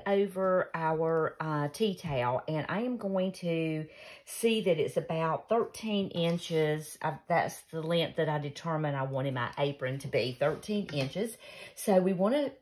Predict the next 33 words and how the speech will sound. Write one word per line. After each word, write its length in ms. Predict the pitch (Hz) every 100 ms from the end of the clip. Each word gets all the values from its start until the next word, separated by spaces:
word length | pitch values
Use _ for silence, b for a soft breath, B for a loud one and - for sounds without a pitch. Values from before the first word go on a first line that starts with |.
| -
use, 460 | 190 220 214 - -
um, 540 | 170 165 160 160 170 - _
a 60 | -
pin 760 | - 240 220 220 214 214 214 208
to 120 | 160
hold 480 | 156 175 190 196 180
this 240 | 202 -
in 140 | 226
place 680 | 226 - 165 147 180 240 - B B B B
so 360 | - - 175 165
that... 560 | 160 156 151 143 143 -
Um, 560 | 156 143 143 139 147 147 B B B B B B _ -
we 80 | 147
don't 340 | 143 165 -
lose 420 | 175 180 175 175
the 120 | - 214
size 520 | - 185 156 147 135
of 220 | 127 123
it. 300 | 175 214 -
So 160 | - 147
we're 80 |
just 240 | 147 160 -
gonna 180 | 156 147
put 200 | - 156
about 440 | 147 151 147 -
three 380 | 160 165 160 151
in 360 | - 147 135
here, 380 | 143 143 120 131
and 140 | 165 147
that 240 | 147 -
should 380 | - - 185 190
hold 400 | 180 160 127 120
it. 340 | - - -